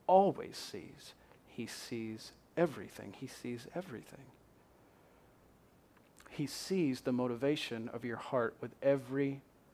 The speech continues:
act of righteousness. He sees your heart. So we need to be careful. When we give, it's an act of faith,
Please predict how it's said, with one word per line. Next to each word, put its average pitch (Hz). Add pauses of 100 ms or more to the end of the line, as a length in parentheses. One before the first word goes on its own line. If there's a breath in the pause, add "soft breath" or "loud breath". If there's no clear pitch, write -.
(120)
act 117 (100)
of 120
righteousness. -
He 123
sees 117
your 107
heart. 90 (1800)
So -
we 127
need 120
to 123
be 110
careful. 160 (1800)
When 156
we 139
give, 160 (440)
it's 151
an 151
act 151
of 123 (840)
faith, -